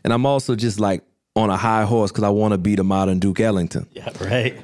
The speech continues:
Speaker 1: So I don't care about fame or what. So I'm just kinda like, "Well, let's, if we do that, then I'll do it."
Speaker 2: Right.
Speaker 1: And they say yes.
Speaker 2: Right.
Speaker 1: So that moment that you saw wouldn't have happened. Um, 'cause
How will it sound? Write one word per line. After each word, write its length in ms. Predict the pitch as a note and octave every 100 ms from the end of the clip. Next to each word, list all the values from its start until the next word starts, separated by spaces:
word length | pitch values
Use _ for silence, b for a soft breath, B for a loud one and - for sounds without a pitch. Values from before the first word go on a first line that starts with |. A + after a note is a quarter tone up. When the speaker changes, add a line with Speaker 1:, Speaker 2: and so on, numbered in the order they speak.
| -
Speaker 1:
So 220 | - A2 -
I 120 | G#2+
don't 220 | A#2+ B2 -
care 240 | C3 A#2+
about 340 | G#2+ G2+ F2+
fame 440 | - - A#2 A#2 A2+
or 80 | G#2
what. 340 | A2+ - -
So 160 | - G#2+
I'm 160 | G#2+
just 160 | A#2+ -
kinda 180 | C#3+ B2
like, 140 | A2+
"Well, 140 | A2 A#2
let's, 200 | B2+ B2
if 180 | A#2
we 120 | C3+ A#2
do 180 | C3+
that, 360 | C3+ D3+ B2 - _ -
then 160 | G#2
I'll 160 | G#2 G2+
do 240 | G#2+ D3
it." 180 | E2 - -
Speaker 2:
Right. 160 | A#2 G#2
Speaker 1:
And 160 | G2
they 80 | A2
say 220 | - A2+
yes. 560 | G2+ B2+ A#2+ D#2+ - - -
Speaker 2:
Right. 140 | A2+ B B B
Speaker 1:
So 160 | -
that 180 | A#2 C#3
moment 420 | B2+ D3+ E3+ C3
that 220 | A#2 A2 C3+
you 80 |
saw 320 | A#2+ - D#3 A#2
wouldn't 340 | A2 D3+ C3+
have 80 | B2
happened. 560 | C#3 C3+ A#2+ F#2+ C3 - _ B B B B -
Um, 340 | G#2+ G#2 G2
'cause 280 | - - A#2+